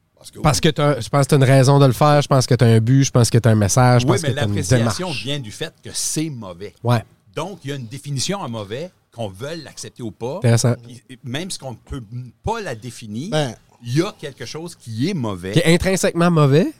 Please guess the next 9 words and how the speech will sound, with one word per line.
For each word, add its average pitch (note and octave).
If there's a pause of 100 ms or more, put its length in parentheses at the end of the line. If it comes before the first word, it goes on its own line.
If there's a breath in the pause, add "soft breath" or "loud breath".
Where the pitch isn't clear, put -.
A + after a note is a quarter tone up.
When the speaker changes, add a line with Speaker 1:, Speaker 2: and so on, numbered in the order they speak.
Speaker 3:
Parce D#3+
Speaker 2:
Ouais, C3
Speaker 3:
que A#3
Speaker 2:
ouais. F3+ (220)
Speaker 3:
si -
l'intention, E3+
c'est C3
d'être A2+
mauvais G#2